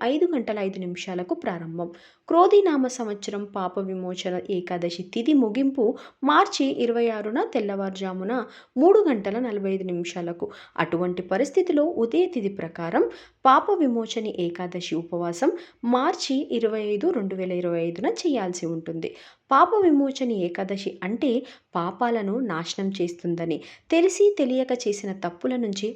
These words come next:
అపరాధ కర్మల నుంచి విముక్తిని కలిగిస్తుందని నమ్ముతారు. పురాణాల ప్రకారం శ్రీ మహావిష్ణువును, లక్ష్మీదేవిని ప్రసన్నం చేసుకోవడానికి, పాపాల నుంచి విముక్తి పొందడానికి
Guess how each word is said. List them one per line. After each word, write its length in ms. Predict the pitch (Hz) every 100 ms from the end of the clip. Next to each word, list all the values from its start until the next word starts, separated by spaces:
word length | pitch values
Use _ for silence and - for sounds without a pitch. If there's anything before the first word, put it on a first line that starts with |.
| -
అపరాధ 420 | 175 170 175 214
కర్మల 460 | 302 269 262 269 269
నుంచి 400 | 254 214 - 233 - _ 254
విముక్తిని 480 | 285 392 - 240
కలిగిస్తుందని 840 | 269 202 196 202 - 190 180 175 294
నమ్ముతారు. 600 | 269 170 170 165 160 - - _ -
పురాణాల 460 | 196 196 339 403 392
ప్రకారం 580 | 381 269 262 247 233 233 - -
శ్రీ 220 | - 269
మహావిష్ణువును, 1080 | 233 170 170 320 311 - 233 220 208 202 208 - -
లక్ష్మీదేవిని 1000 | 175 170 - 349 359 226 202 190 180 208 -
ప్రసన్నం 460 | 180 180 220 247 240 -
చేసుకోవడానికి, 920 | 180 - 190 175 175 175 180 277 202 196 - _ -
పాపాల 420 | 165 170 254 254
నుంచి 400 | 220 190 190 202
విముక్తి 420 | 196 180 220 196
పొందడానికి 840 | 190 151 160 185 196 202 202 359